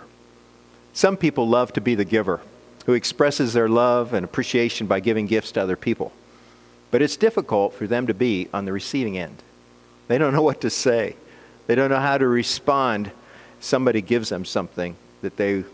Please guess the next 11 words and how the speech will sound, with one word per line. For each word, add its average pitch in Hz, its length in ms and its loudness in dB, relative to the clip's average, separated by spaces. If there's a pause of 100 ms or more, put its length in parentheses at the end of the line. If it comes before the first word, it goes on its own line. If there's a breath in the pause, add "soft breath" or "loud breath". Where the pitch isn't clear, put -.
(160)
weren't 143 140 -2
expecting. - 500 -4 (1160 loud breath)
Other 165 160 4
people 135 320 0
love 143 420 2
to - 80 -12
be 156 120 2
the 156 120 2
receiver 175 500 0
of 92 120 -4
gifts - 460 -6